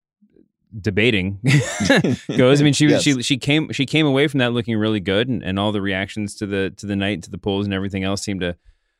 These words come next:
Speaker 1: seemed to, uh, reflect that. But I, but I think that, um, well, for one thing, you know, th-, there's no time in a debate, at least in a ten, per-, certainly not in a ten-person debate, for someone to come from behind like that and for anyone else to have an adequate response. You know, no one's gonna be ready for,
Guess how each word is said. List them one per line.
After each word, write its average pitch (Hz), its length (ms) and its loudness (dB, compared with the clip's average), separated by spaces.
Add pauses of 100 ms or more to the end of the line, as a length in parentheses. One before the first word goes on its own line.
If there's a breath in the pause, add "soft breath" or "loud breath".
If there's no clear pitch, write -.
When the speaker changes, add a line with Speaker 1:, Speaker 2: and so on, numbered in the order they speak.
(380)
Speaker 1:
seemed 110 360 0
to, 110 280 2
uh, 98 380 2 (420)
reflect 165 400 0
that. 143 180 4
But 131 100 4
I, 131 180 0
but 127 200 2
I 127 80 4
think 151 240 0
that, 113 240 0 (240)
um, 101 440 0 (300)
well, 147 80 0
for 156 100 4
one 214 200 2
thing, 127 400 2 (120)
you 139 140 2
know, 98 260 0
th-, 107 260 -12
there's 127 220 2
no 139 140 2
time 117 300 0
in 107 80 0
a 104 40 0
debate, 104 540 0
at 101 120 -2
least 117 260 -2
in 110 80 -2
a 101 40 0
ten, 107 240 -2
per-, 98 100 -10
certainly 110 260 -2
not 107 120 -2
in 85 60 -6
a 90 60 -6
ten-person 110 540 -2
debate, 92 360 -2 (120)
for - 180 -8
someone 110 260 -2
to 98 60 -4
come 113 200 -2
from 104 160 -4
behind 104 380 0
like 95 180 -4
that 98 240 0
and 98 400 -6
for 107 140 -2
anyone 104 240 -2
else 95 120 -4
to - 60 -4
have 92 100 -2
an 92 80 -4
adequate 90 340 -6
response. - 600 -8
You 87 60 -6
know, 85 60 -6
no 98 120 -4
one's 101 160 -4
gonna 101 140 -4
be 92 140 -4
ready 92 280 -2
for, 87 340 -6